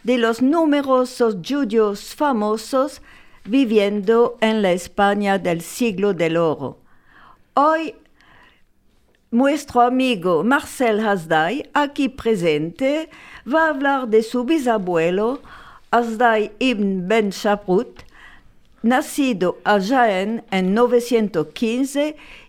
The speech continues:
y que murió a Córdoba en novecientos y setenta. fue doctor del rey, visir y un personaje muy importante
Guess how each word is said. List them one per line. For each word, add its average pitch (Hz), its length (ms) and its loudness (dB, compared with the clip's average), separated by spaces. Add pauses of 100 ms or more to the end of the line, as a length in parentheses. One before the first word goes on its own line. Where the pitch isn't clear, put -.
(120)
y 269 100 0
que 277 180 -4
murió 254 640 4
a 196 120 0
Córdoba 226 920 -2
en 214 220 0
novecientos 226 800 0
y 196 120 -4
setenta. 135 880 -6 (600)
fue 311 300 -2
doctor 254 720 0 (300)
del 214 320 0
rey, 190 500 -2 (560)
visir 233 800 0 (320)
y 277 140 2
un 262 180 0
personaje 240 1120 2
muy 277 380 0
importante 208 1040 0